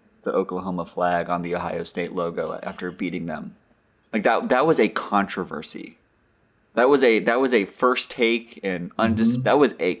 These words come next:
Speaker 1: co-, that was a big deal. Baker did what? He disrespected Ohio State by running around the field and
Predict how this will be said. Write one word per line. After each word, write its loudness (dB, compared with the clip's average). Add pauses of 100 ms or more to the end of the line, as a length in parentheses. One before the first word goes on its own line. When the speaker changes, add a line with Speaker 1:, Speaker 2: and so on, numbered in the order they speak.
Speaker 1:
co-, -14
that 2
was 0
a -2 (240)
big 0
deal. 0 (400)
Baker -6
did -8
what? -4
He -8
disrespected -6
Ohio -6
State -10
by -8 (340)
running -2
around 0
the -2
field -4
and -6